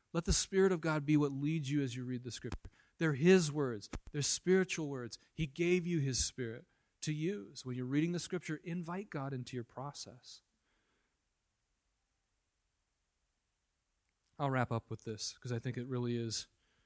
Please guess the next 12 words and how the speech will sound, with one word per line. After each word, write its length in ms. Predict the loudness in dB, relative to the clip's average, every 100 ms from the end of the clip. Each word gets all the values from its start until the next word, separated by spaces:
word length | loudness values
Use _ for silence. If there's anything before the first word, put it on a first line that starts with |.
| _ 4
very 160 | 4
important. 400 | 4 2 -2 0
Isaiah 320 | 0 2 2
chapter 320 | 4 2 0 -8
fifty-five, 680 | -10 -10 -10 -8 -8 -10 -14 _ _ _ _ _ _ _ _ _ _ _ _ _ _ _ _ _ _ _ -20 _
verses 260 | -4 -2 2
ten 180 | 2 2
and 80 |
eleven. 360 | -4 -6 -10 -18 _ _ _ _ _ _ _ _ _ _ _
Love 240 | -8 -6 -6
this 140 | -14
passage. 640 | -16 -20 -20 -20 _ -20